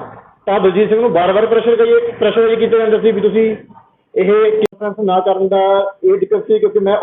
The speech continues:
already ਜਿਹੜੀ ਮੇਰੀ ਪ੍ਰੈਕਟਿਸ ਆ ਉਹ ਪਟਿਆਲੇ ਤੇ ਆਪਣੀ, ਅ, ਹਾਈ ਕੋਰਟ ਦੇ ਵਿੱਚ ਚੱਲਦੀ ਹੈ ਤੇ ਮੈਨੂੰ ਸਮੇਂ ਦੀ ਕੋਈ ਘਾਟ ਹੋਣ ਕਰਕੇ, ਕਿਉਂਕਿ ਮੇਰੇ ਕੇਸ ਚੱਲਦੇ ਸੀ, ਉਸ ਕਰਕੇ ਜਿਹੜੀ ਮੈਂ ਕਾਨਫਰੰਸ ਹੈ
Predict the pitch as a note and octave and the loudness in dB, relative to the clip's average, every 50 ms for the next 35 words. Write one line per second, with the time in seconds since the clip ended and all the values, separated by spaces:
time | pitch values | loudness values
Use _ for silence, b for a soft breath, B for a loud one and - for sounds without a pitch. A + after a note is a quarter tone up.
0 | F3+ F3 F#3+ G#3 G#3 F#3+ G3+ G3+ G3 G3 F#3+ F#3+ F#3+ - - E3 D#3 - F#3 E3 | 0 0 0 0 0 0 0 0 0 0 0 0 0 0 -2 -4 -4 -4 -6 -4
1 | - F#3 F3+ F3 E3+ E3+ F3+ F3+ F3 - E3+ D3+ D3+ D3 D3 D3+ D#3 D#3 E3+ E3+ | -2 -2 0 0 2 2 2 0 0 -2 -2 0 0 2 2 0 0 2 2 2
2 | E3 E3 D#3+ D#3+ D#3+ D3+ - D3 - D3+ D3+ D3+ D3+ D3+ D3+ C#3 - - C3 C#3 | 4 4 4 2 2 0 -4 -6 -8 -6 -4 -4 -2 -2 -4 -6 -6 -4 -2 0
3 | C#3 C3+ B2 A#2+ - - C#3+ C#3+ D#3 F3 F3 E3+ D#3+ E3 F3+ F3 E3+ - - F#3 | 0 0 -2 -4 -6 -4 -2 0 2 2 2 2 2 2 0 0 0 -2 -4 -4
4 | D3+ D#3 D#3 F3 F3+ - F#3+ F#3 F#3 F#3 G3 F#3+ F#3+ - F3+ E3 F3 F3 F#3+ F#3+ | -2 0 0 -2 0 0 0 0 0 0 -2 -2 -4 -4 -4 -2 -2 0 0 0
5 | F#3+ F#3+ - _ _ _ _ - G#3+ F#3 E3 E3 D#3 E3+ E3+ E3+ F3 F#3 F3 F3 | 0 -2 -4 _ _ _ _ -4 -2 -2 0 0 0 0 0 0 0 0 2 2
6 | F#3 F#3 F#3 E3+ F#3+ F3+ F3+ F3+ F3+ F3+ F3+ E3 D#3+ G3 F#3 F3+ F3+ F#3 E3+ F#3 | 2 2 2 0 0 0 0 0 0 0 0 0 0 0 0 0 0 0 2 2
7 | F#3+ F#3+ F3 - - G3 F3+ F3+ F#3 F#3+ F3+ F#3 G3 F#3+ F#3+ F#3 F3 F3 E3+ E3 | 2 2 2 0 -2 -4 -2 0 0 2 2 2 0 0 0 -2 -2 -4 -6 -4
8 | E3 E3 E3 D#3+ - F3 E3 E3 | -4 -4 -4 -4 -2 -2 -2 -2